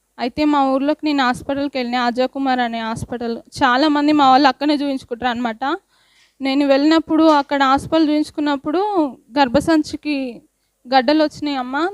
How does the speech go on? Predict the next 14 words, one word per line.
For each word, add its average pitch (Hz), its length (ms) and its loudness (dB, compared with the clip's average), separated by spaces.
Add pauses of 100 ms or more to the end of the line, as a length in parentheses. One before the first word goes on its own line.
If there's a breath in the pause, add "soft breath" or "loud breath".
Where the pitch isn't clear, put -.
(140)
తీసేయాలి, 285 540 2
మొత్తం 294 440 -2
గర్భసంచే 320 560 0
తీసేయాలని" 294 640 -2
చెప్పిర్రు. 269 460 -6 (180)
నాకు 320 340 0
ఇంత 320 120 0 (180)
చిన్న 339 160 -2
వయసులో, 330 460 -2
దేవుడా, 320 420 2
ఎందుకు 349 420 0
నాకు 349 280 0
ఇంత 330 180 -2
బాధ? 285 400 -6